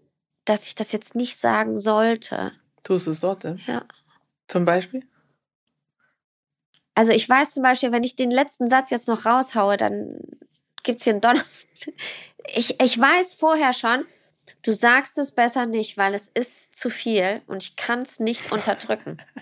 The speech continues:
Speaker 2: <laughs> Wie Tourette so ein bisschen?
Speaker 1: Ja.
Speaker 2: Ohne jetzt über Tourette, ich, nein, das ist eine ernstzunehmende
Speaker 1: Ja.
Speaker 2: Krankheit. Aber so, dass du wirklich
Speaker 1: Ja.
Speaker 2: nicht mehr
Speaker 1: Ja.
Speaker 2: Krass.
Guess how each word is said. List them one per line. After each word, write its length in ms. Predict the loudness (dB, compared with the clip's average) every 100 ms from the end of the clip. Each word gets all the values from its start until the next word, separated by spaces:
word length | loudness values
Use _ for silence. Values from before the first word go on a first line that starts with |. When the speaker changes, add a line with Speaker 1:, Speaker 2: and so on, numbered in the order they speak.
| -18
Speaker 2:
<laughs> 340 | -16 -16 -20 _
Wie 160 | -2 2
Tourette 380 | 4 6 4
so 60 | 2
ein 40 | 0
bisschen? 260 | 0 -4 -8 -2
Speaker 1:
Ja. 220 | -2 -2 _ 4
Speaker 2:
Ohne 220 | 6 8
jetzt 200 | 6 4
über 200 | 2 4
Tourette, 400 | 4 2 -2 -10
ich, 120 | -6
nein, 260 | 0 0 0 -4
das 120 | -4
ist 80 | 0
eine 160 | 0 2
ernstzunehmende 720 | 0 -2 -6 4 4 6 0
Speaker 1:
Ja. 60 | 0
Speaker 2:
Krankheit. 380 | 0 0 -2 -4 _ -20 -20 -20 _ _ _ _
Aber 260 | 2 4 4
so, 80 | 4
dass 200 | 4 2
du 80 | 0
wirklich 220 | 2 6
Speaker 1:
Ja. 60 | 4
Speaker 2:
nicht 140 | 4
mehr 360 | 4 4 2 -4 _ _ _ 0
Speaker 1:
Ja. 140 | 0 0 _ _ _ _ -14
Speaker 2:
Krass. 380 | -2 -2 -2